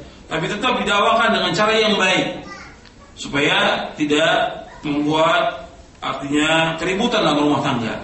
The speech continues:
atau perselisihan dalam rumah tangga. Diajak dengan cara yang baik dan doakan agar dapat hidayah dari Allah Subhanahu wa Ta'ala. Apakah tujuh puluh dua golongan dari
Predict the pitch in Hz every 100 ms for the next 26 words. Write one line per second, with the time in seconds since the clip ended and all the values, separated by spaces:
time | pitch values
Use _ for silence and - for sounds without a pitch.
0 | - - - - - 120 127 139 135 143
1 | 123 123 117 110 101 - - - - -
2 | - - 135 156 165 151 139 143 156 151
3 | 180 180 214 247 - 170 - - - -
4 | - 131 156 151 151 147 147 139 113 123
5 | 123 120 113 101 - - - - - -
6 | - - - - - 740 - - 659 -
7 | - - - - - - - - - -
8 | - - - 254 - - - - - -
9 | - - - - 165 220 226 220 - -
10 | - - 190 190 202 208 214 208 - 180
11 | 208 202 190 165 160 160 165